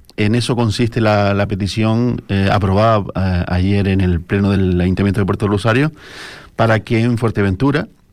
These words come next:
en este caso en Puerto Rosario, que es donde reside, eh, la sede judicial de la isla, se, se lleve a cabo una,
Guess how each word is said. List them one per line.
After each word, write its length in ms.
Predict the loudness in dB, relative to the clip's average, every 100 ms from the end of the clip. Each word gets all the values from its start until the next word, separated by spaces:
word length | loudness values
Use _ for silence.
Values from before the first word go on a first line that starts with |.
| -20 _ _ -20 -6
en 100 | -2
este 180 | -2 0
caso 180 | 0 0
en 60 |
Puerto 220 | 0 0
Rosario, 300 | -2 0 0
que 80 | 0
es 60 | 0
donde 200 | 0 0
reside, 520 | -2 -2 0 2 -2 -6 -20 -20 -20 -12
eh, 180 | -2 0
la 100 | 0
sede 200 | 0 -2
judicial 360 | 0 -2 -2 0
de 80 | 0
la 120 | 2
isla, 320 | 2 0 -2 -6 -20 -20 -20
se, 560 | -12 -2 2 2 2 0
se 160 | -2 -2
lleve 200 | 0 0
a 60 |
cabo 440 | 0 0 0 0 -2
una, 920 | -2 0 2 2 2 2 2 0 -4